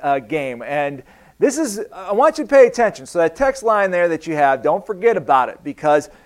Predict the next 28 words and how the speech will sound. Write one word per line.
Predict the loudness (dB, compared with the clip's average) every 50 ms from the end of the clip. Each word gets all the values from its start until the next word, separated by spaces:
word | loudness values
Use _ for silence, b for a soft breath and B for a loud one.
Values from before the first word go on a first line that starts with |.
| b b -18
you | -4 0 0 2 2 2 0 0 4
out | 6 6 6 4 4 2
there | 2 4 4 4 2
in | 2 -2 -4 -4 -4 -6 -10 -12 -14
vi-, | -2 0 0 0 0 -2
in | -6 -6 -6 -8
viewer | -6 -4 0 2 2 2
land | 2 0 -2 -2 -4 -4 -6 -8 -12 b b b b b
are | -8 -6
going | -4 -4 -4 -4 -4 -6
to | -10 -16
play | -20 -8 0 2 4 4
along. | 4 4 4 4 4 4 2 0 -6 b b b b b
We | 2 4 4
have | 4 4 2
prizes, | 2 4 6 6 6 4 2 -2 -10 -8
thanks | -6 -6 -6 -4 -6
to | -6 -4
Umps | -4 -4 -4 -6 -4
Care, | -2 2 4 4 4 2 0 b b b b b b b _ _
to | -12 -8
give | 0 2 2 2 2
away. | 2 4 4 4 4 4 0 -4 -8
We've | -6 -6 -6 -2
got, | 2 4 4 4 4 2 -2
uh, | -4 -4
some | -4 -6 -12 -12 -14
T-shirts, | -12 -8 -6 -6 -6 -4 -2 0 0 0 0 -4 -6 -14 -20 -20